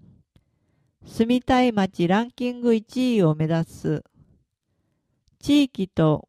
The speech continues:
学生のつながりを強くしてコラボイベントを開催。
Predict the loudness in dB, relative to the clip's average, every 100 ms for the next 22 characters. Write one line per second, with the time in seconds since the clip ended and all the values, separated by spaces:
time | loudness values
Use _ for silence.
0 | _ -4 -4 -2 -2 0 -2 -2 -4 -2
1 | -2 0 0 0 0 2 2 0 -4 -6
2 | -4 -2 -4 -8 -2 2 4 2 2 2
3 | 2 0 -2 0 0 -4 -4 -4 -6 -6
4 | -6